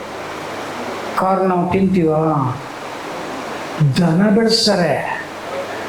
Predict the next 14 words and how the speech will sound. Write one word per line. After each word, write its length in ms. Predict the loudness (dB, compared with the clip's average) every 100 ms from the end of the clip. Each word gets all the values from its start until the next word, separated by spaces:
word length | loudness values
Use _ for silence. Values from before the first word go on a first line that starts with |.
| -8 -10 -10 -6 0
ದನವನ್ನು 520 | 4 4 6 6 4 4 2
ಕೊಬ್ಬು, 320 | 2 4 4 4 2
ಕೊಬ್ಬಿ, 280 | 4 4 2
ಕೊಬ್ಬಿ 240 | 2 2 4 4
ಬೆಳೆಸಿ 420 | 4 4 4 4 2 -2 -10 -10 -8 0
ದನದ 340 | 2 4 4 4 4
ಮಾಂಸವನ್ನು 640 | 4 2 2 2 4 4 2 2
ಉ-, 160 | 0 -2 -6 -8 0
ತಿಂತಾರೆ 520 | 4 4 4 4 2 2 0 0
ಅಥವಾ 200 | 2 2 2
ಎಕ್ಸ್‌ಪೋರ್ಟ್ 440 | 2 2 2 2 2
ಮಾಡ್ತಾರೆ. 360 | 0 -2 -6 -6 -8 -10 -10 -10 -10 -8 -8 -8 -8 -8 -8 -8 0 2
ಇದು 120 | 4 4 2
ಅಷ್ಟು 440 | 2 0 2